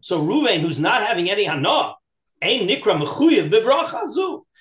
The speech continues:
'Cause even Shimon is only mechuyev if he's gonna eat. So therefore, you can't say that Ruvain's mechuyev. But let's see Bir-, Birkas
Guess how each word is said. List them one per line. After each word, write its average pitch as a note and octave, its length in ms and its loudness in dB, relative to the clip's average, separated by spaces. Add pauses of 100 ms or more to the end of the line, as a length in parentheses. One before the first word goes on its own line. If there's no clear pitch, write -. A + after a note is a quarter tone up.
(100)
'Cause A3+ 140 -2
even D#4+ 180 2
Shimon G4 380 0
is - 100 -6
only B3 280 0
mechuyev A3+ 500 -2
if G#3+ 100 0
he's G#3 120 -6
gonna A3 180 0
eat. F#4+ 320 0 (960)
So G#3 120 -4
therefore, C#4 240 2
you A3 80 -2
can't B3 240 -2
say B3 120 0
that G3+ 120 -2
Ruvain's G3 260 0
mechuyev. C3 480 -6
But D#3 600 0
let's D3+ 220 -8
see D#3+ 100 -4
Bir-, C#3+ 240 -4
Birkas C#3+ 320 -6